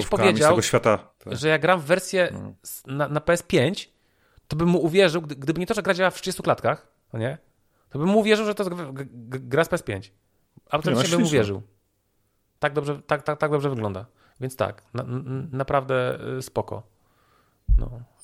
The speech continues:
Speaker 2: więc, y, to przy-, przyszedłem, więc grałem trochę w, w Deusa. Praga jest świetna. Z takich rzeczy, które przyszedłem, które, które, o których warto powiedzieć,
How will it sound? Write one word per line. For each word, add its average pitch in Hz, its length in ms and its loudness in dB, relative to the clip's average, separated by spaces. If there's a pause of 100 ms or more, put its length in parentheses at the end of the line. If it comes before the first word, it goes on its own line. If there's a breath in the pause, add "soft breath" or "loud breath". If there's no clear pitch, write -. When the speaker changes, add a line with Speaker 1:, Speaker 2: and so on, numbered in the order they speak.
Speaker 2:
więc, 131 540 -4
y, 131 760 -4
to 175 100 2
przy-, 143 180 -14
przyszedłem, 170 340 -6
więc 160 120 -4
grałem 180 220 4
trochę 170 180 0
w, 147 60 -14 (300)
w 135 140 -16
Deusa. 190 460 2 (800 soft breath)
Praga 151 260 4
jest - 300 -4
świetna. 190 440 0 (600 soft breath)
Z - 60 -20
takich 180 240 -4
rzeczy, 220 240 0
które 214 140 0
przyszedłem, 170 680 -2
które, 175 260 2
które, 170 240 -4
o 160 80 -2
których 170 180 -2
warto 185 240 2
powiedzieć, 151 600 -2